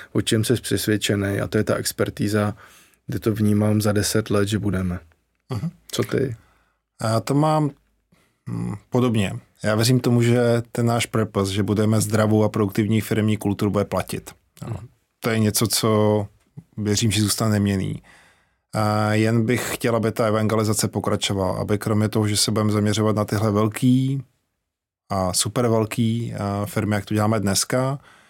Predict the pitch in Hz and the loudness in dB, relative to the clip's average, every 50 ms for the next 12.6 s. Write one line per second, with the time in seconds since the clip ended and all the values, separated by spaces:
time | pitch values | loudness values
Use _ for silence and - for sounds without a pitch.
0 | _ _ _ _ _ - - 107 92 107 104 - - 113 107 101 98 _ - 110 | _ _ _ _ _ -4 -4 -2 0 0 0 0 0 -2 -2 -2 -2 _ 0 2
1 | 104 104 107 107 - - - - 113 101 92 104 110 107 104 104 104 104 104 104 | 4 4 4 2 0 -2 -2 -2 -2 -2 0 2 2 4 4 4 4 2 2 0
2 | 107 _ _ _ - - 98 95 104 95 - - 110 107 107 101 - 104 101 98 | -4 _ _ _ -6 -4 -2 0 0 -2 -2 -2 0 0 0 2 2 0 0 2
3 | 107 98 - 110 104 101 - 107 104 98 98 95 - - - - 113 101 98 - | 0 0 0 0 -2 0 0 0 0 2 0 0 -2 -2 0 0 0 0 0 0
4 | - - - - - _ _ _ _ _ _ _ _ _ _ - 98 95 98 95 | -2 -2 -2 -4 -8 _ _ _ _ _ _ _ _ _ _ -6 -4 -2 -2 -2
5 | 98 - - 107 101 98 95 - - - 110 - - 107 98 - 107 101 95 104 | -2 -2 0 0 0 0 0 -2 -4 -4 -4 -2 -2 -2 -2 0 0 0 2 2
6 | 104 104 98 101 101 98 107 98 - - 107 104 104 107 107 - - - - - | 2 2 2 2 0 0 0 -2 -2 -2 -2 0 -2 -2 -4 -8 -16 -20 -20 -20
7 | - _ _ - - 107 - 113 101 104 - 110 104 104 98 101 107 110 107 104 | -20 _ _ -4 -2 -2 0 2 0 0 0 2 0 0 0 0 0 0 0 0
8 | - 104 101 104 101 107 101 101 104 - - 104 - 110 107 98 - 101 - - | 0 0 0 2 2 2 2 0 0 -2 -2 -2 -2 -2 -2 -2 -4 -4 -4 -2
9 | 110 104 101 104 104 101 104 98 95 101 104 95 107 104 95 - 104 101 98 98 | 0 0 2 2 2 2 2 2 0 0 -2 0 0 -2 0 0 -2 -2 -2 -4
10 | - - 107 104 98 98 104 98 104 101 - - - 113 104 - - 107 101 98 | -4 -2 0 0 0 0 0 0 0 0 0 0 -2 -4 -4 -2 0 0 0 0
11 | - - 104 - 101 101 - 107 98 95 98 95 - - 98 - - 98 98 95 | 0 -2 -4 -2 -2 -2 0 0 0 0 0 -2 -2 -4 -4 -2 -2 -2 -2 -2
12 | 92 92 - 98 98 - - 98 - 110 98 | -4 -4 -6 -8 -8 -6 -6 -4 -2 -2 -2